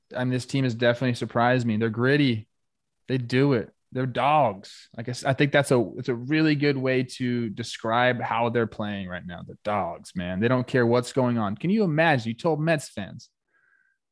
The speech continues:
"McGill is gonna pitch like Scherzer and DeGrom." They're like, "Hell yeah." And they're, "Oh, yeah, but all three of them are gonna be hurt."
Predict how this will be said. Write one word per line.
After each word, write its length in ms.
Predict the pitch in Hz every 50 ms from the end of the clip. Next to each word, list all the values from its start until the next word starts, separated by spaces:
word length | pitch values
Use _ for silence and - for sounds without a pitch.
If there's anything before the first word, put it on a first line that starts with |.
| -
"McGill 340 | 131 135 127 131 170 190 190 185
is 60 | 160
gonna 180 | 156 170 160
pitch 480 | 151 - - 175 160 156 - - - - _ -
like 460 | 135 131 131 123 123 123 120 - - _ _ _ _ _ _ -
Scherzer 360 | - - 156 151 151 135 143 139
and 100 | 139 135
DeGrom." 380 | 131 123 135 135 127 120 110
They're 100 | 120 139
like, 160 | 170 170 160
"Hell 220 | - - 240 240 220
yeah." 360 | 226 226 202 170 143 127 120 - _ _ _ _ _ -
And 80 | 147
they're, 120 | 143 139 139 -
"Oh, 100 | 156 156
yeah, 220 | 156 147 139 127
but 200 | 123 127 - - -
all 240 | - 131 139 156 160
three 240 | 156 - 147 147 143
of 100 | 143 139
them 160 | 139 131 123
are 60 | 123 117
gonna 160 | 120 120 117
be 140 | 110 113 107
hurt." 320 | 104 104 110 98 85 -